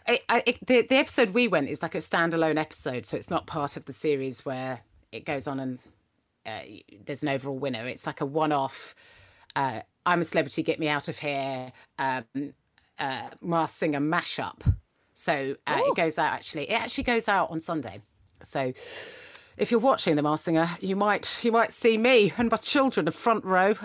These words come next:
Speaker 1: Uh, you probably won't actually, it's unlikely. But, um, anyway, they had a great time. Uh, I was so tired, I can't tell you.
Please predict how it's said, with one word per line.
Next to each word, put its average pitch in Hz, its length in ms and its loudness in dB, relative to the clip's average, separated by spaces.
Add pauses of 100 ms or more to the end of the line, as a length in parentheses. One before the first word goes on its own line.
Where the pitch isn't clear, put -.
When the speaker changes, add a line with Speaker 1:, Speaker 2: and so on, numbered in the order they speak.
Speaker 1:
Uh, 180 400 4 (300)
you - 60 -18
probably 147 200 -4
won't 117 200 -4
actually, - 320 -12
it's - 140 -12
unlikely. 117 460 -10
But, - 340 -16
um, 123 180 -6 (200)
anyway, 147 400 0 (140)
they 208 120 4
had 233 180 0
a 233 40 2
great 220 440 0
time. 135 440 -2 (800)
Uh, 147 460 4 (500)
I 208 500 6
was 175 140 -2
so 226 340 4
tired, 151 580 2 (580)
I 139 60 -6
can't 170 300 0
tell 151 220 -2
you. 117 320 -6